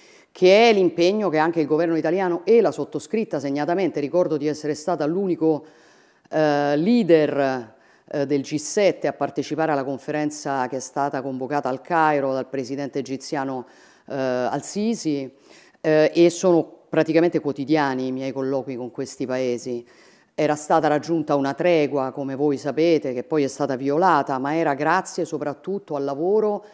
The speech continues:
di dialogo che si continua a fare, che si fa con questi attori importanti della regione. Questa è la prima cosa, secondo me, che bisogna continuare a fare sul tema della tregua. Eh, chiaramente bisogna insistere.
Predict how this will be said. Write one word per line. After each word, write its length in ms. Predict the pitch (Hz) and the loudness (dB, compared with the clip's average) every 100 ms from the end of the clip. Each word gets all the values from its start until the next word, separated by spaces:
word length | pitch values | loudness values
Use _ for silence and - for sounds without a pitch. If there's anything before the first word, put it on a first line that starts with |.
| - _ _ _ | -20 _ _ _
di 280 | 139 190 | -6 -2
dialogo 720 | 165 160 160 160 135 127 127 | 0 2 4 4 2 -2 -4
che 120 | 120 127 | -6 -6
si 200 | - 127 | -6 -8
continua 340 | 127 135 131 | -8 -8 -10
a 40 | |
fare, 440 | 123 - 220 220 214 | -8 -2 0 0 0
che 180 | 220 214 | 0 0
si 220 | - 160 | -2 -8
fa 260 | - 143 | -2 -2
con 180 | - 135 | -2 -8
questi 360 | - 143 - 143 | -6 -6 -4 -6
attori 260 | - 143 | -6 -6
importanti 540 | 135 - 127 143 131 139 | -6 -8 -10 -8 -8 -6
della 180 | 131 127 | -4 -4
regione. 380 | 131 143 135 | -6 -8 -8
Questa 340 | 131 233 - 208 | -4 -4 -2 -2
è 40 | |
la 80 | 180 | 0
prima 240 | 165 165 147 | 0 0 -2
cosa, 340 | 156 - 135 - _ _ _ _ _ | -4 -6 -12 -16 _ _ _ _ _
secondo 380 | - 170 170 170 | -4 0 4 4
me, 80 | 196 | 2
che 80 | 165 | 0
bisogna 320 | 160 165 151 | 0 0 0
continuare 400 | 156 151 160 160 | -2 -2 -2 -2
a 40 | |
fare 320 | 156 208 208 170 | -2 0 0 0
sul 240 | 180 175 | -2 -4
tema 240 | 180 165 | -2 0
della 200 | 151 147 | 0 -2
tregua. 520 | 143 156 151 147 139 131 _ _ _ _ | -2 -2 -2 -4 -8 -12 _ _ _ _
Eh, 220 | - 151 151 | -8 -4 -2
chiaramente 480 | 160 156 160 160 | -2 0 -2 -4
bisogna 520 | 143 143 170 160 151 143 | -6 -4 -2 -2 -2 -6
insistere. 880 | 156 135 - 156 - - 185 220 247 | -8 -10 -6 -6 -4 -2 0 0 -6